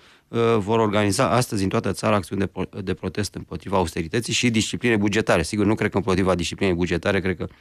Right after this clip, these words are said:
aici nu putem să protestăm, aici chiar și sindicatele cred că ar trebui să fie de acord. Una peste alta, uh, sindicatele se opun, uh,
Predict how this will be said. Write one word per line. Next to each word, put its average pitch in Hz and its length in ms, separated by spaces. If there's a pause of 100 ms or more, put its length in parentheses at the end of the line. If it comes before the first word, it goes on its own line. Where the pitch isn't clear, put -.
(260)
aici 98 180
nu 104 60
putem 92 200
să 87 140
protestăm, - 460
aici 90 200
chiar 92 160
și 90 100
sindicatele 90 560
cred 85 120
că - 60
ar 85 60
trebui 80 160
să - 80
fie - 100
de 85 80
acord. - 280 (220)
Una 185 160
peste 160 260
alta, 113 280 (340)
uh, 104 300 (1600)
sindicatele 156 720
se 147 180
opun, 139 640 (360)
uh, 90 460